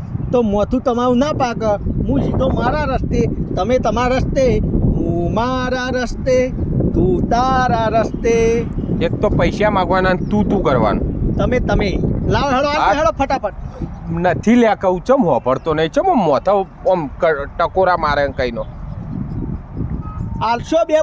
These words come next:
Speaker 1: પાંચ રૂપિયા તો તમારું હારું થશે કાકા.
Speaker 2: શું હારું થશે મારું? આ બૈરા અંગાત મગજ પાકી ગયો, બૈરા અંગાત ઝઘડો થયો, લે હારું કરાઈ નાખ.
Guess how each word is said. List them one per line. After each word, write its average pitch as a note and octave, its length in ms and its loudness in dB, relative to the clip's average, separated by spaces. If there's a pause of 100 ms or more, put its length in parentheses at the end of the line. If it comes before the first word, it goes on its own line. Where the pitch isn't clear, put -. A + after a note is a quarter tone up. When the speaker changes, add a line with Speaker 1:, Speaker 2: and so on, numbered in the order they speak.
Speaker 1:
પાંચ D#4 180 2
રૂપિયા D#4 320 0
તો D#4 120 2
તમારું C4+ 480 0
હારું B3+ 300 0
થશે C4 380 2
કાકા. C4+ 800 0 (840)
Speaker 2:
શું F4 380 6
હારું E4 380 4
થશે D4+ 400 2
મારું? F4+ 500 2 (220)
આ E4+ 140 6
બૈરા D#4 440 4
અંગાત F4+ 240 4
મગજ D#4 420 2
પાકી E4 340 2
ગયો, F#4 220 4
બૈરા E4+ 300 4
અંગાત F4 240 2
ઝઘડો C#4 340 2
થયો, F4+ 160 2
લે F4+ 100 2
હારું E4+ 300 2
કરાઈ E4+ 240 2
નાખ. C#4 200 -2